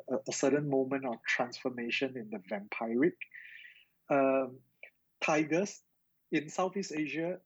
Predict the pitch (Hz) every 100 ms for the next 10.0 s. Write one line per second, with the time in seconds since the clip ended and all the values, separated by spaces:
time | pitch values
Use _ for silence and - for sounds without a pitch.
0 | _ 135 135 - 135 135 156 170 - _
1 | 147 123 120 139 147 143 - 123 123 147
2 | - - 156 - 117 - 120 120 127 135
3 | 156 139 127 120 113 120 113 117 135 135
4 | 127 123 156 - - _ _ _ - 123
5 | 139 - 147 143 139 - 131 123 113 -
6 | 113 - 135 131 120 113 113 160 - -
7 | - - - - 135 131 165 160 156 -
8 | 135 131 143 143 147 - _ _ - 135
9 | 123 120 - 123 123 143 139 156 -